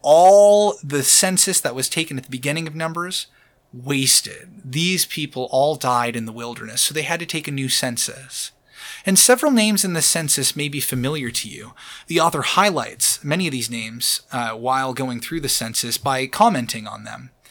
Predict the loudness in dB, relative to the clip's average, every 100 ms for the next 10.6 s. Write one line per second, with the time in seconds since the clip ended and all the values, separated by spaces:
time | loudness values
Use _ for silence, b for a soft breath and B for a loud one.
0 | B B B B B -2 2 2 2 0
1 | 2 2 0 2 2 2 0 -2 4 4
2 | 4 -2 -2 0 -2 -2 -6 -4 -4 -2
3 | -4 -6 -8 -12 b b _ 2 4 4
4 | 0 -2 -2 -4 -6 -4 -2 -2 -4 -10
5 | -14 -20 B B -4 -2 0 2 2 2
6 | 2 2 2 0 2 2 2 0 -2 -2
7 | 0 0 0 -2 -2 0 0 0 -2 -2
8 | -2 -2 -2 -4 -2 -4 -8 -14 B B
9 | -4 -4 -6 _ 0 2 4 0 2 4
10 | 4 4 2 2 2 0